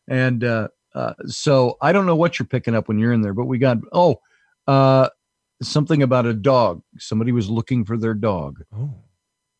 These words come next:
Speaker 1: Um,
Speaker 2: Oh, bro.
Speaker 1: "Have you seen my dog?"
Speaker 2: Oh.
Speaker 1: Something like that.
Speaker 2: So they're still looking
Speaker 1: And,
Speaker 2: for their
Speaker 1: uh,
Speaker 2: dog after all these years, bro?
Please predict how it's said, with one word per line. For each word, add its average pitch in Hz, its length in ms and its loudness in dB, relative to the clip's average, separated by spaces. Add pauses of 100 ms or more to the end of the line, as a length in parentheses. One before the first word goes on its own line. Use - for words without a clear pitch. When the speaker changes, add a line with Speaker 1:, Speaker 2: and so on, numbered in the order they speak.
(240)
Speaker 1:
Um, 104 720 0
Speaker 2:
Oh, 90 60 -2
bro. 113 240 -6
Speaker 1:
"Have 113 120 -6
you 113 80 -14
seen 135 280 -2
my 123 140 -2
dog?" 92 440 -2
Speaker 2:
Oh. - 560 -18
Speaker 1:
Something 110 460 0
like 85 160 -8
that. - 640 -20
Speaker 2:
So - 220 -2
they're 107 120 2
still 131 260 0
looking 127 200 2
Speaker 1:
And, 135 80 -2
Speaker 2:
for 139 100 0
their 127 120 2
Speaker 1:
uh, - 20 -8
Speaker 2:
dog 127 280 -2
after 123 240 -6
all 123 120 -4
these 123 240 -10
years, 151 180 -12
bro? 156 300 -16